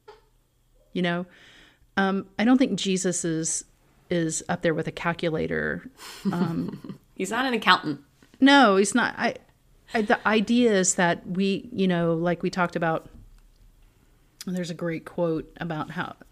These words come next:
Speaker 1: and again, it's Buechner, but, "My life flows into your life and your life flows into my life." Like, you know, like, that's just how life is meant to be, to love God and to love others.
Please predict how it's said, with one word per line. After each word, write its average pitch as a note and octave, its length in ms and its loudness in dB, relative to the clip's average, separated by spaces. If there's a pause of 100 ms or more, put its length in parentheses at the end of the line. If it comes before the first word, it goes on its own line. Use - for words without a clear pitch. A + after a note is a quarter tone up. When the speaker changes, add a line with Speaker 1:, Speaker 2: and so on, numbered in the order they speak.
(220)
Speaker 1:
and F3 80 -10
again, D#3 260 -8
it's C3+ 160 -8
Buechner, - 480 -12
but, - 220 -10 (480)
"My G3 240 4
life F3 240 4
flows E3+ 320 -2
into D#3 200 -8
your E3 120 -2
life D3+ 260 -2
and D#3+ 80 -6
your D#3 160 -4
life D3+ 220 -4
flows C#3+ 280 -6
into C#3+ 220 -8
my G3 160 -2
life." D3 340 -4
Like, D3 160 -4 (300)
you G3+ 160 0
know, F3 140 2
like, F3 340 -2 (1500)
that's G3 400 2
just G3 420 -2
how F3+ 560 -2 (120)
life F3+ 380 2
is F3+ 160 0
meant D#3+ 180 -4
to E3 60 -2
be, F#3+ 280 -2
to - 120 -8
love E3+ 240 -2
God E3 240 0
and D3 120 -6
to D#3 80 -10
love C3+ 180 -6
others. E3+ 520 -6